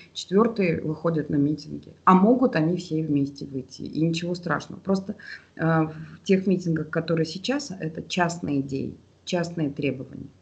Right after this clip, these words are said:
То есть они, да, расшатали народ, но должна быть некая общая идеология,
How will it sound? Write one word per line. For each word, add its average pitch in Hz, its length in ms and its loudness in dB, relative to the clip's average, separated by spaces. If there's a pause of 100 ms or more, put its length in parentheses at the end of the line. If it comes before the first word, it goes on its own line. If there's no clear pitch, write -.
(160)
То - 60 -12
есть - 120 -12
они, 180 220 4
да, 156 160 4
расшатали 143 560 -2
народ, 139 360 -8 (140)
но 170 100 -4
должна 175 260 6
быть 190 180 2
некая 160 480 0 (120)
общая 156 520 -2 (100)
идеология, 208 760 -4